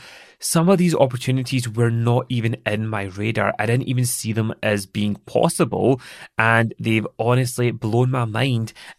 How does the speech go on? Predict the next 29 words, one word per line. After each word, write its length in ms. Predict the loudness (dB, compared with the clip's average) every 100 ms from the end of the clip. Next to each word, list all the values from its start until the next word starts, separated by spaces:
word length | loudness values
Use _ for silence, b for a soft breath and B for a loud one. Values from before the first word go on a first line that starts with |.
| 0
And 320 | 2 2 0
when 140 | 0 0
I 40 |
look 240 | 2 2
back, 240 | 2 0 0
I 60 |
think, 340 | 0 0 0 -6 -12
"Well, 140 | -12
do 160 | -10 -6
you 60 |
know, 60 | -4
that 220 | -2 -4
just 160 | -6 -4
happened 360 | -4 -2 -6 -6
magically." 680 | -8 -8 -8 -10 -10 -12 -12 _ _ _
And 220 | 0 0 0
a 80 |
lot 200 | 2 2
of 80 | 2
the 60 | 0
great 420 | -2 -2 0 -2
clients 440 | -2 0 0 -4
that 100 | -4
I've 340 | 0 2 0 -6 -6
had 220 | -4 -2
the 80 | -2
opportunity 640 | -4 -4 -2 -2 -2 -4
to 180 | -4 -8
work 340 | -2 0 0